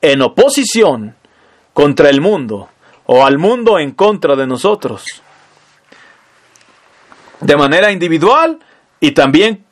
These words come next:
como cuerpo. Nuestra única meta es hacer la voluntad de Dios,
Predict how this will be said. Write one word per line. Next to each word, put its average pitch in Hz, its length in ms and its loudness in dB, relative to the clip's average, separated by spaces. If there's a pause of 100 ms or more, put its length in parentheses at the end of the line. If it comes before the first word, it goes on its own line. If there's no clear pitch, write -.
(520)
como 160 340 2
cuerpo. 143 540 0 (460)
Nuestra 151 340 2
única 202 320 0
meta 226 400 0
es 254 400 -6
hacer 175 400 0
la 190 80 2
voluntad 151 460 0
de 214 100 0
Dios, 262 500 -4